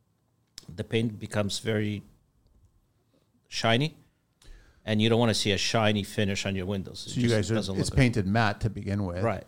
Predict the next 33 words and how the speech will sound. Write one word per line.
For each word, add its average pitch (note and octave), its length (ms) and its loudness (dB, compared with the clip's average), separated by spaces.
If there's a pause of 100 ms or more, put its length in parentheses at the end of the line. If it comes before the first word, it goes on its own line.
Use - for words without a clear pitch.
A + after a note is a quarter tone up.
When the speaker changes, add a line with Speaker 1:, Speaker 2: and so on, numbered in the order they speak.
(140)
Speaker 1:
So A2 240 0
Speaker 2:
And A2+ 100 0
Speaker 1:
now G#2+ 260 2
that's G2 220 -2
what G2+ 120 -6
we G2 100 -2
do. G#2 260 -2
Well, A2 480 8
not B2 220 -2
to, A2+ 100 -6 (140)
to - 80 -6
begin A#2+ 260 2
with, A#2 180 2
vinyl A#2+ 380 4
itself A2 480 2
is F2+ 100 -4
very F#2+ 220 -2
shiny. - 400 -4 (240)
It's - 140 -14
a F#2+ 40 -6
shiny G2+ 320 0
material. - 440 -6
So - 180 -4
you A2+ 100 2
Speaker 2:
Okay. - 100 -4
Speaker 1:
can't A2+ 160 2
really G#2+ 340 0
make G2+ 240 -2
it - 100 -10
matte. G2 300 -6
You G#2+ 180 -16
have A2+ 200 -8
to, G2 180 -6